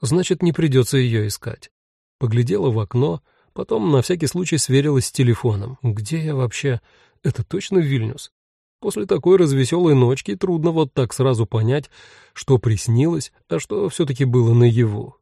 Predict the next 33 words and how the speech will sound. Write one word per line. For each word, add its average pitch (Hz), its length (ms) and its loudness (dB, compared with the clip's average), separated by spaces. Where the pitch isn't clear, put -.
Вдруг 127 400 -4
я 117 120 0
уснула 185 360 -4
прямо 180 260 -4
на 165 120 0
белорусской 156 500 0
границе 143 560 0
и 135 100 4
до 127 100 4
сих 127 200 -2
пор 151 180 -4
стою 123 300 0
там, 113 160 4
как 117 180 0
дура, 120 300 2
перегородив 123 560 2
проезд. 113 540 -4
Однако 170 500 -2
вместо 156 360 0
пограничных 123 640 2
шлагбаумов 151 880 -2
за 113 180 -2
окном 214 320 -2
виднелись 170 460 -4
какие-то 139 440 -4
старые, 151 600 0
явно 160 440 4
не 160 180 6
действующие 131 680 0
храмы, 113 500 -2
со - 160 -6
всех - 220 0
сторон 151 400 2